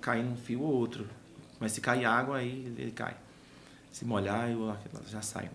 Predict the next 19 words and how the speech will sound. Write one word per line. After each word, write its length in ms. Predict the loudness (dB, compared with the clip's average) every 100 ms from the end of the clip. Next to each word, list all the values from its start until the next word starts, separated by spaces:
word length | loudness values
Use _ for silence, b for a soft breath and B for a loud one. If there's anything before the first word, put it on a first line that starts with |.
| -2
Mas, 140 | 0
assim, 340 | 2 4 4 2 -4
dá 120 | 0
muito 180 | 0 0
trabalho 340 | 2 4 4 2
mexer 200 | -2 -6
com 80 |
o 20 | -6
cabelo, 320 | -4 -4 -6
hein? 80 | -8 B B B B
Inclusive, 600 | 6 10 10 10 8 6 B B B B -20 -20 -20 -20 -20 -20 -20 -18 -4 2
eu 100 | 6
tô, 300 | 10 10 10
eu 40 |
tenho 140 | 6 6
algumas 200 | 4 4
falhas 260 | 6 6
no 60 | 6
cabelo, 420 | 4 8 8 6